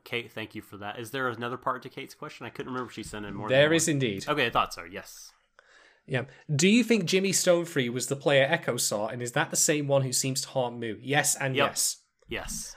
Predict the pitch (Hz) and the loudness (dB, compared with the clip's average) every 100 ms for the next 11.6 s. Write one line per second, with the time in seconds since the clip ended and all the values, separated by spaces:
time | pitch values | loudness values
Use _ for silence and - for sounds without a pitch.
0 | - 156 185 190 190 202 190 160 185 202 | 4 8 10 8 6 6 6 6 6 6
1 | 175 196 185 - 139 151 156 147 147 139 | 4 2 2 0 2 4 2 0 -2 0
2 | 147 175 190 160 135 135 127 123 120 - | 2 4 4 0 0 0 0 -2 -2 -2
3 | 120 110 104 - - 95 104 - - - | -2 -6 -4 -4 -4 -4 -6 -8 -16 -4
4 | 139 139 190 196 190 165 156 143 143 135 | 0 6 6 6 2 4 2 2 0 0
5 | 127 131 185 226 226 - 185 185 208 214 | 0 2 2 2 -2 2 0 2 0 0
6 | 226 151 - 135 143 143 - 156 139 113 | 0 0 2 2 0 -2 -2 0 0 -2
7 | 127 127 180 - - _ _ - 139 135 | 0 0 0 -4 -20 _ _ 2 2 0
8 | - _ _ 147 160 196 190 160 147 165 | -10 _ _ 4 6 6 2 0 2 2
9 | 165 143 135 143 160 - 135 135 139 143 | 0 0 4 4 4 0 0 2 2 2
10 | 131 135 123 135 135 131 120 120 113 110 | 0 -2 0 -2 0 -2 0 -4 -4 -6
11 | 110 127 - 143 143 143 | -6 -6 -2 0 -2 -4